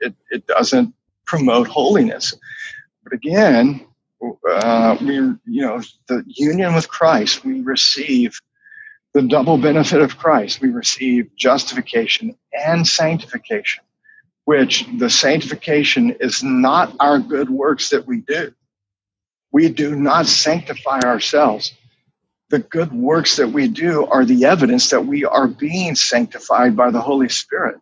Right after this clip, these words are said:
And both that justification and sanctification come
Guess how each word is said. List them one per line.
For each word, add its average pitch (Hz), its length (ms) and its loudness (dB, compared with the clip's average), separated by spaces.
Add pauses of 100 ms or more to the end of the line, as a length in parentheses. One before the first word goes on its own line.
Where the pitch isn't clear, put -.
(760)
And 143 240 0
both 147 400 2
that 139 300 4
justification 139 960 -2
and 117 100 -2
sanctification 120 1000 -4 (180)
come 139 560 2